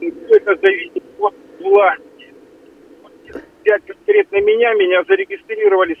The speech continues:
самым последним, тем самым сократили вот моё общение с жителями.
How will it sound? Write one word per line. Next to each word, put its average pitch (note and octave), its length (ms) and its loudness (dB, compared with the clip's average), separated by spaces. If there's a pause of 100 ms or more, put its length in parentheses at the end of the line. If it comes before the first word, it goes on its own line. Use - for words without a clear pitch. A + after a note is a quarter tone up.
(100)
самым G#3+ 500 0
последним, C#4 760 -4 (100)
тем - 260 -12
самым F#4 400 0
сократили F#4+ 560 -6
вот B3 220 0 (360)
моё G3 360 0
общение F#3+ 580 -6
с D3 140 -16
жителями. A#2+ 640 -12